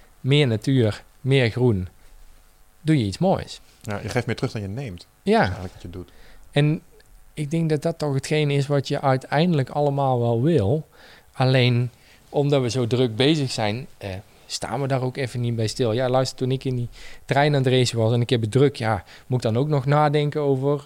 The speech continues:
Speaker 1: eh, over de duurzaamheid? Of, zodra het moet, gaan we het nooit doen.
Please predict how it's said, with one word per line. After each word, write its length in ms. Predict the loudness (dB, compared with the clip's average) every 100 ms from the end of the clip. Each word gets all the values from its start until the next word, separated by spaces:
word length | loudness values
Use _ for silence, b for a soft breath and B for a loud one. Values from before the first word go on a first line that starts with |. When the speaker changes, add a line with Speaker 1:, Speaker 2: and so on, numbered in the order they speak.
| -2
Speaker 1:
eh, 100 | 0
over 200 | 2 2
de 100 | 2
duurzaamheid? 640 | 2 4 2 2 2 0
Of, 160 | -6 -12 B B B -18 -6
zodra 460 | 0 2 4 4
het 140 | 2 2
moet, 500 | 4 4 2 -2 -14 _ _ _ -20 _ _ _
gaan 180 | -6 -4
we 60 | -2
het 100 | 2
nooit 240 | 2 2
doen. 220 | 0 -4